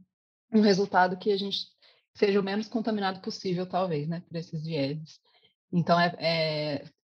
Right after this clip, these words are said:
tendo esse conhecimento sobre os vieses, a gente consegue planejar um processo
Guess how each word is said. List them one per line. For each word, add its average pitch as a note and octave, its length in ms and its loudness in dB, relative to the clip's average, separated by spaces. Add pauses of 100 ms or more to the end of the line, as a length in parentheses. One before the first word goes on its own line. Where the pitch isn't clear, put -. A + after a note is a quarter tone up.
(200)
tendo G3+ 240 6
esse G3 120 -4
conhecimento E3+ 640 -4
sobre E3+ 280 -4
os D#3 80 -4
vieses, G3 300 -4
a F#3+ 40 -6
gente F#3+ 200 -10
consegue F#3 360 -4
planejar F#3 440 -2
um F3+ 80 -2
processo F#3+ 720 -6